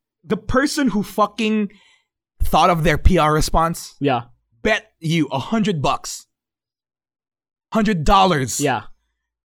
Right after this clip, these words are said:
Speaker 1: It's a tito <laughs> or a tita.
Speaker 2: Oh, yeah.
Speaker 1: 'Cause,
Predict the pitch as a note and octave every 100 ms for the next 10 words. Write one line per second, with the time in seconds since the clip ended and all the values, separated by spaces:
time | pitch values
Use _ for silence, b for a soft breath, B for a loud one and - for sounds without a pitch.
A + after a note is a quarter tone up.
0 | _ F3 - - - - E3+ C#3 B2+ -
1 | - D#3+ D3 - D4+ D4+ D#4 G3+ B2+ _
2 | _ _ _ _ _ _ C#4 C#4 E3+ -